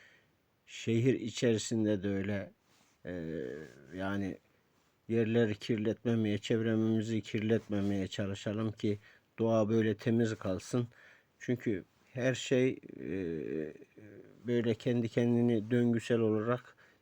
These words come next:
devam ettiriyor. Bu çocuklarımıza böyle bir dünya bırakacağız artık. Yani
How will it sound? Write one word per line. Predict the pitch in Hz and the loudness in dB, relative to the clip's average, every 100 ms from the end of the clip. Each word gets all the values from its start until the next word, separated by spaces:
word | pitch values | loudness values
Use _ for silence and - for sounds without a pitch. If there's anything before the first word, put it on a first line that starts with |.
| - | -2
devam | 120 117 117 | 2 4 6
ettiriyor. | 110 - 113 117 117 | 4 0 -2 2 4
Bu | 120 113 - 95 - | 2 0 -4 -16 -2
çocuklarımıza | 123 117 - 123 120 120 117 113 | 2 2 4 4 4 4 2 2
böyle | 117 113 | 2 2
bir | 107 | 0
dünya | 113 117 113 110 | 0 2 4 2
bırakacağız | 101 95 - 98 90 | 0 -4 -6 -6 -4
artık. | 95 95 - - | -4 -4 -8 -2
Yani | 104 104 98 | 0 0 -2